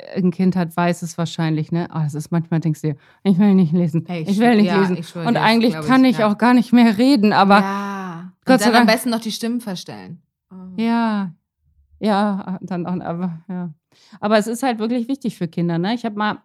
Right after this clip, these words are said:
Speaker 1: interessant, ich hab da mal nach gegoogelt, hab dann gleich den ersten Eintrag,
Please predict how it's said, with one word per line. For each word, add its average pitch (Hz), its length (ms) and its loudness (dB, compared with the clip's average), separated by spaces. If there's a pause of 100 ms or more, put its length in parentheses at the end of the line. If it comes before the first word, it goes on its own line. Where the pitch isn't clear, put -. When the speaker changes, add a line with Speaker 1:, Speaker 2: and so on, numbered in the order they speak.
Speaker 1:
interessant, 208 560 -4
ich 208 100 -10 (140)
hab 185 180 -6
da 202 80 -4
mal 196 140 -2
nach 185 160 -2
gegoogelt, 220 480 -2
hab 214 120 -4
dann 185 140 0
gleich 180 180 0
den 185 140 -6
ersten 180 260 -6
Eintrag, 175 500 -2